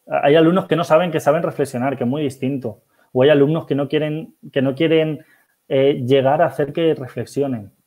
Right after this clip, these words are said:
O sea, hay alumnos que, y, y eso es un entrenamiento como todo. Yo, este año, por ejemplo, que he entrado a una clase nueva, yo lo he visto,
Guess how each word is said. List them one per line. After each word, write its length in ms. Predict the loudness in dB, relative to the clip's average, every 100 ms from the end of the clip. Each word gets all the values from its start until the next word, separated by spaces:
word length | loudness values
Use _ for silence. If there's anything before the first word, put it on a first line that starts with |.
| _
O 20 |
sea, 220 | -6 -2
hay 120 | 0
alumnos 360 | 2 2 0 -2
que, 280 | -2 -2 -4 _ _ _
y, 160 | -4 -2
y 60 | -2
eso 160 | 0 0
es 100 | 0
un 80 |
entrenamiento 560 | 0 0 0 0 -2 -2
como 160 | -4 -2
todo. 240 | 0 0
Yo, 240 | 0 -2 -8 -16 -14
este 220 | -2 0
año, 160 | 2
por 100 | 0
ejemplo, 220 | -2 -2 0
que 40 |
he 20 |
entrado 200 | 0 0
a 40 | 0
una 140 | -2
clase 220 | -4 -4
nueva, 200 | -4 -2
yo 100 | -2
lo 80 | 0
he 20 |
visto, 380 | 0 -2 -4 -4